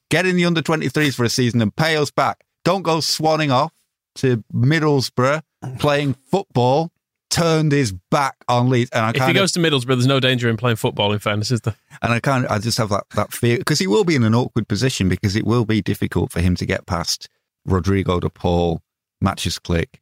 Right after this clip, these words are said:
Speaker 1: Stuart Dallas, Jamie Shackleton into our first team. But then also it will be difficult for him to go to another club and say, "No, raring to go, no problems last couple of years."
Speaker 2: Put that gap on the C V.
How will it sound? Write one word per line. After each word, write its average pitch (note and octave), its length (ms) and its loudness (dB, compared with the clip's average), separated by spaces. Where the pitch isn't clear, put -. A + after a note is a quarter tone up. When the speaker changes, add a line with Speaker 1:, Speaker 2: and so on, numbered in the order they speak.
Speaker 1:
Stuart F2 400 -2
Dallas, E2 640 -2
Jamie E2+ 300 -2
Shackleton - 760 -8
into E2+ 360 0
our E2+ 340 -4
first F#2+ 380 -2
team. D#2 260 -6
But A2 100 0
then G#2 180 0
also F2 760 0
it G2 120 -4
will F#2+ 120 -4
be F#2 120 -4
difficult - 440 -6
for - 80 -6
him D#2+ 100 -6
to - 100 -14
go F2 140 -4
to - 140 -4
another F2 240 2
club - 280 -2
and F2+ 120 -2
say, F2 340 0
"No, C#3 380 -2
raring C#3 440 0
to C3 100 -2
go, C#3 440 0
no C#3+ 200 0
problems C#3 440 -2
last C3 200 -2
couple C3+ 260 -2
of C3 80 2
years." C3 240 0
Speaker 2:
Put - 120 -6
that C#3+ 120 -2
gap C3+ 220 -2
on C3 80 0
the B2+ 80 0
C B2 240 2
V. B2 260 0